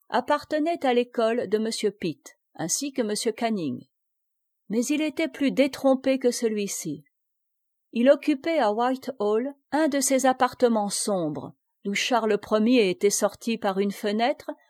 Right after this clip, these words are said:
pour aller de plain-pied à l'échafaud. On est étonné, quand on entre à Londres, dans les habitations où siègent les directeurs de ces établissements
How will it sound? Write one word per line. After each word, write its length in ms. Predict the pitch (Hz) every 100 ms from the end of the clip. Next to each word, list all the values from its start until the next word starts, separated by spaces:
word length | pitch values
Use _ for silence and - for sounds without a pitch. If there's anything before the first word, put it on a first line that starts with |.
| _ -
pour 200 | 220 226
aller 220 | 233 240
de 100 | 226
plain-pied 640 | - 233 233 - 180 175 _ _
à 120 | 185 185
l'échafaud. 680 | 185 - 220 - 165 175 _ _ _ _ _ _ _ _ _ _
On 200 | - 247
est 200 | 277 277
étonné, 640 | 311 - 269 233 185 156 _ -
quand 280 | 190 196
on 180 | 208 196
entre 420 | 254 254 214 - -
à 140 | 185
Londres, 460 | 185 202 233 247 262 _ -
dans 120 | 233
les 240 | 269 269
habitations 800 | 294 294 320 269 269 - 311 311
où 100 | 262
siègent 540 | 240 - 269 226 185 202
les 180 | 208 196
directeurs 680 | 277 262 247 - 262 269
de 100 | 226
ces 260 | 220 240 233
établissements 880 | 262 254 208 214 208 - 240 294